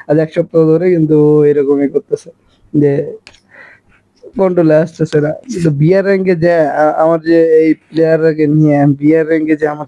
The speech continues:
যেই লেভেলের কনফিডেন্ট পাইতেছে, এরপরে একটা বিআর র্যাঙ্ক গেম প্লে দিব, দেখেন যে কঠিন ভাই। মানে বলে না যে ভাই, আমার এখন মানে গেম প্লে করতে গেলে আমার মনে হয় যে আমার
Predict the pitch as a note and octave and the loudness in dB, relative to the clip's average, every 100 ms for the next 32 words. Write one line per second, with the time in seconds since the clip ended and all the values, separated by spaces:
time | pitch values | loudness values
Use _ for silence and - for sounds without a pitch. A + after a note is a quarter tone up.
0 | - D#3 E3+ F3+ F#3 F3+ D#3+ - E3 D#3 | -6 0 0 2 0 0 -2 -2 -4 -2
1 | E3+ E3 D3+ D#3 F3 D#3+ D3+ D3 - - | 0 -2 -2 -2 -2 -4 -2 -4 -6 -20
2 | _ - F3 D#3+ F3 E3+ F3 E3+ E3 D#3 | _ -6 -4 -4 -2 0 0 -2 0 2
3 | E3 E3 E3 E3 F3+ - E3 D#3 D#3 D3+ | 0 0 -2 -2 -6 -6 -2 0 0 -2
4 | D#3 D3 D3+ C#3+ C#3+ D3 C#3 D3+ - _ | -2 -2 0 0 0 -2 -2 -6 -8 _
5 | - - - D#3 D#3+ D#3 - F3 G3 A3 | -20 -18 -4 0 0 -2 -2 0 0 2
6 | E3+ D3+ D3 D3+ D3+ C#3 - - F3+ D#3 | 2 2 2 2 0 -2 -10 -12 -2 0
7 | D#3 E3+ E3+ E3+ - - B3+ F3+ D#3+ E3+ | 2 2 0 -4 -10 -14 -8 -2 0 0
8 | F3 D#3+ D3 D#3 D3+ D#3 D#3+ D3 - - | 0 0 0 0 0 0 0 -2 -6 -20
9 | _ _ - D#3+ F3+ F#3 F#3+ F#3 F3+ E3 | _ _ -4 -2 0 0 0 0 0 2
10 | E3 E3 D#3+ D3 D#3 E3 E3 F3+ E3+ F3+ | 2 2 0 0 -2 -2 -2 -4 -2 -6
11 | - F#3+ G#3 G3 D#3+ D#3 D3+ D#3+ E3 D3 | -2 0 2 2 2 2 2 2 2 0
12 | C#3+ D3+ | 0 0